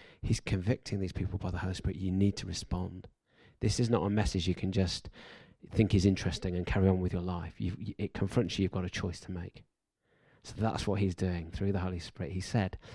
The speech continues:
"I'm gonna send the Holy Spirit. He'll convict the world with regard to sin, righteousness, and judgment." And, um, so what is he teaching? Well, I guess that the death and resurrection of Jesus demands a response. And whoever we are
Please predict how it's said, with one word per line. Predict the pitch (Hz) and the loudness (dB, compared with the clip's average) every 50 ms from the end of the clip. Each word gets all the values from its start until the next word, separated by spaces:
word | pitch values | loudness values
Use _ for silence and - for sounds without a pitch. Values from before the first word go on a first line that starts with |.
| - - - _ - | -20 -20 -20 _ -10
"I'm | 90 90 90 | -8 -6 -6
gonna | 90 87 87 | -4 -4 -4
send | - - 104 95 92 | -2 -2 -2 -2 -2
the | |
Holy | 85 87 90 | -4 -6 -6
Spirit. | 85 - - - - | -8 -8 -10 -12 -10
He'll | - 95 85 | -8 -10 -10
convict | - - - 87 85 107 107 - - - | -10 -10 -10 -8 -6 -6 -8 -8 -6 -2
the | 95 | 0
world | 95 95 92 92 90 90 - | 0 0 0 -2 -4 -6 -8
with | - 92 92 | -8 -8 -8
regard | 95 92 - 90 90 - | -8 -8 -10 -10 -10 -10
to | - - | -12 -12
sin, | - - 95 92 95 | -10 -8 -8 -8 -8
righteousness, | 95 90 - - - - - - | -8 -10 -10 -10 -12 -12 -10 -10
and | - | -10
judgment." | - - - - - 85 - - _ _ _ _ _ - - - - - - - - - | -8 -8 -8 -8 -10 -12 -12 -12 _ _ _ _ _ -20 -18 -16 -16 -18 -18 -16 -4 2
And, | 110 110 107 104 104 98 110 | 4 6 6 6 6 6 6
um, | 104 101 101 95 98 101 - - _ _ - - _ _ - | 6 8 6 6 2 0 -6 -12 _ _ -20 -20 _ _ 6
so | - - 120 | 10 12 12
what | 120 123 123 | 12 12 12
is | 123 107 | 12 10
he | 120 | 8
teaching? | 117 - 139 131 - - 107 | 6 6 6 4 4 4 2
Well, | 95 98 95 | 4 4 4
I | 98 | 4
guess | 101 113 107 98 | 4 4 4 4
that | - 104 95 | 4 2 2
the | - 98 | 2 4
death | - - 107 92 - - | 4 4 4 4 4 4
and | 101 98 | 4 6
resurrection | 101 98 95 90 98 - - - 95 | 6 6 6 6 4 4 2 0 2
of | |
Jesus | 92 98 92 92 90 82 | 2 4 4 4 2 0
demands | - 90 90 92 90 87 | 0 0 0 0 2 2
a | 92 | 2
response. | 92 87 - - - 95 95 90 92 - - - - - _ _ _ _ _ _ _ _ - - - _ - - - - - - - | 2 2 2 2 2 2 2 2 -2 -6 -8 -10 -12 -16 _ _ _ _ _ _ _ _ -20 -20 -20 _ -20 -18 -18 -18 -16 -8 -2
And | - 90 | 0 4
whoever | 90 101 101 113 139 160 165 | 8 10 10 12 12 12 12
we | 151 135 110 | 12 12 10
are | 95 92 92 90 92 92 | 10 6 4 4 2 0